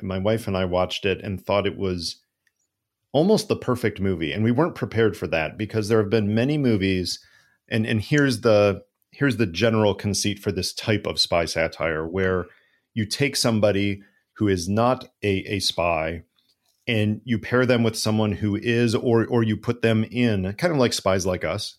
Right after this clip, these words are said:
uh, similar to that. And I'm thinking movies like The Horribly Named Central Intelligence with The Rock and, uh, Kevin Hart. And, and, you know, they go on adventures and funny things happen, but generally they don't work for me.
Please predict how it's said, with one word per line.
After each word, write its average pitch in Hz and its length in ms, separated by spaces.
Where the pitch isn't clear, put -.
uh, 107 160
similar 95 400
to 76 80
that. 80 280
And 143 100
I'm 143 60
thinking 135 280
movies 104 400
like 92 460
The 107 80
Horribly 104 360
Named 92 260
Central 95 440
Intelligence 87 840
with 85 300
The 87 140
Rock 90 500
and, 85 400
uh, 80 160
Kevin 90 280
Hart. 90 400
And, 92 320
and, 131 260
you 139 60
know, 110 480
they 131 260
go 120 180
on 113 140
adventures 95 520
and 92 160
funny 98 220
things 92 280
happen, 82 380
but 139 160
generally 147 400
they 98 160
don't 101 280
work 90 240
for 69 160
me. 65 220